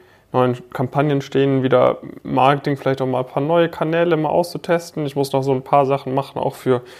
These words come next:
neben Mannheim Forum werden wir auch bei ein paar anderen spezifischen Events, äh, vertreten sein, wie jetzt beispielsweise auch beim Campus for Finance von der W H U vor anderthalb Wochen oder zwei Wochen.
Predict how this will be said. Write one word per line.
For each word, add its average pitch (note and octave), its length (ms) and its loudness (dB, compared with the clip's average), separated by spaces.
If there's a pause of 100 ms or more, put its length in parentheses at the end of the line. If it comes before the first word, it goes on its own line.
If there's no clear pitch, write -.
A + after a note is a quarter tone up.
(580)
neben D3+ 460 6
Mannheim C#3 400 6
Forum C3+ 320 4
werden C3 220 2
wir - 80 0
auch C3 140 -2
bei C3 120 2
ein B2+ 100 0
paar C3 200 0
anderen C3+ 560 -2 (960)
spezifischen C#3 800 0
Events, C3+ 520 0
äh, C3+ 120 2
vertreten C#3+ 560 0
sein, B2 300 4
wie A#2+ 40 0
jetzt B2 180 0
beispielsweise A#2+ 520 0
auch A#2+ 120 2
beim B2 200 -6
Campus C#3 320 -4
for B2+ 140 -2
Finance C3+ 400 0
von B2+ 100 -4
der A#2 140 0
W A#2 100 2
H A#2 80 0
U D#3+ 300 2
vor C#3 400 2 (340)
anderthalb C#3 440 -2
Wochen C3+ 260 0
oder B2+ 200 0
zwei B2+ 240 -6
Wochen. B2+ 320 -4